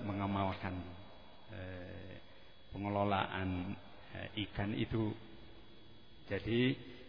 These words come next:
saya harus berangkat hari Senin tanggal satu dan pulang hari Senin tanggal delapan. Itu tergantung ibu-ibu mau libur, libur kita libur.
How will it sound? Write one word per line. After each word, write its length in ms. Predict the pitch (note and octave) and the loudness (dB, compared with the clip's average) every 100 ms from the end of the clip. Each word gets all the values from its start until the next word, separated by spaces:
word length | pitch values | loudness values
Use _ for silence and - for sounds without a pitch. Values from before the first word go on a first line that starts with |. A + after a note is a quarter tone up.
| - | -4
saya 160 | A2+ A2+ | 6 8
harus 100 | A#2+ - | 8 6
berangkat 400 | A#2+ A2+ A2 B2 - G#2 | 6 6 4 0 0 0
hari 400 | G2+ G2+ G2+ G2 | 2 4 4 4
Senin 320 | - A2+ A#2 A#2 | 6 8 10 8
tanggal 400 | A2 G#2 G2+ G2 | 6 4 4 4
satu 480 | - G2+ - A2+ B2+ D3 - - - - - | 4 2 2 4 4 2 -6 -10 -12 -12 -2
dan 400 | G2+ G2 G2 F#2 - | 0 2 0 -2 -4
pulang 400 | G2+ G2 F#2+ F#2+ G2 - - | 2 2 2 0 -4 -10 -6
hari 320 | F#2 F#2 F2+ - | -4 -2 -4 -4
Senin 400 | G2+ G#2 G#2+ G#2+ | 0 2 2 0
tanggal 560 | F#2+ F#2 F2+ F#2 F2+ F2+ | -2 -4 -2 -2 -4 -4
delapan. 560 | F2+ F2 - F#2 F#2 F2+ - - - - - | -4 -4 -2 0 2 0 -4 -12 -14 -10 -4
Itu 200 | G2+ B2+ | 2 6
tergantung 560 | C3 A#2+ A#2+ A#2+ B2 | 6 10 10 10 10
ibu-ibu 760 | A#2+ A2+ C3+ B2 C3+ C#3 B2+ - | 10 12 12 12 12 12 12 12
mau 140 | A#2 | 12
libur, 380 | A#2 B2 B2 D3 | 12 12 12 12
libur 460 | A#2+ G#2+ G#2+ B2 B2 F2+ - | 12 12 12 12 12 12 10
kita 220 | G2 G2 F#2 | 6 4 -2
libur. 240 | F#2+ G2+ | 2 2